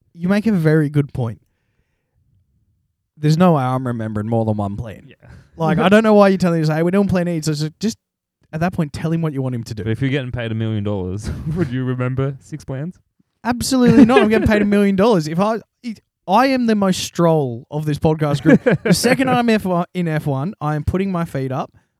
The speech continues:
Speaker 1: I'll probably start smoking again. I will take my
Speaker 2: <laughs>
Speaker 1: paycheck for a year and then work in broadcasting and be hopeless there like all the good drivers do anyway.
Speaker 2: <laughs>
Speaker 1: Also, though,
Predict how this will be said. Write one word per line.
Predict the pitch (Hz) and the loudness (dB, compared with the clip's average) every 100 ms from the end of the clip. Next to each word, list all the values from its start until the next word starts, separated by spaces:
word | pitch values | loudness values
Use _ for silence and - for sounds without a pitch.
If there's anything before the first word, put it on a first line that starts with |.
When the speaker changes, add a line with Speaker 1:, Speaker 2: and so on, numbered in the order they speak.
| - | -10
Speaker 1:
I'll | 139 | -8
probably | - 190 196 | -4 0 0
start | - 160 147 | 0 -2 -4
smoking | - 143 139 - 139 | -6 -2 -2 -2 -6
again. | 117 101 92 160 _ - 147 | -8 -10 -12 -14 _ -16 -6
I | - | -2
will | 151 180 | -2 -2
take | 175 196 | -2 -4
my | 190 185 | -4 -4
Speaker 2:
<laughs> | |
Speaker 1:
paycheck | 180 156 160 151 151 | -4 -6 -6 -8 -8
for | 135 | -8
a | |
year | 120 110 131 - _ _ _ _ - | -6 -8 -14 -18 _ _ _ _ -6
and | 165 | 0
then | 170 175 175 - | 0 0 -4 -4
work | 160 170 190 | 4 4 4
in | 196 180 | 0 0
broadcasting | 139 139 180 185 165 160 165 | -2 -4 -4 -2 -4 -4 -4
and | |
be | 165 | -2
hopeless | 165 156 151 160 - | 0 0 0 -4 -2
there | 165 | -2
like | 175 156 - - - | -2 -4 -6 -12 -6
all | 120 143 | -4 -2
the | 156 | -2
good | 156 160 | -2 -2
drivers | 160 165 175 | 0 0 2
do | 170 220 | 6 6
anyway. | 233 330 196 165 | 6 4 4 2
Speaker 2:
<laughs> | 185 - 190 208 - 208 - _ _ _ _ _ _ _ _ _ 175 _ _ _ _ _ - | -2 -4 -6 -8 -10 -10 -12 _ _ _ _ _ _ _ _ _ -20 _ _ _ _ _ 6
Speaker 1:
Also, | 226 - 202 | 6 6 4
though, | 180 | 4